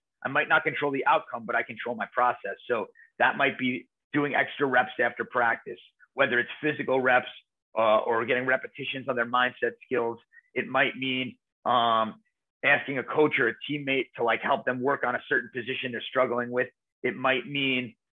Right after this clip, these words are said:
um, it might mean paying extra careful attention to their,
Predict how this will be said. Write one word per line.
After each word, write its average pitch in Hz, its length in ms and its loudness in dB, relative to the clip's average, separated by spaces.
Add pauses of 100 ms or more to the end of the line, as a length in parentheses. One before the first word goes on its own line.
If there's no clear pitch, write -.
um, 117 560 2 (400)
it 120 120 -4
might 139 220 0
mean 147 160 -6
paying 151 240 0
extra 151 320 -2
careful 147 380 0
attention 143 480 -6
to 139 80 2
their, 127 160 4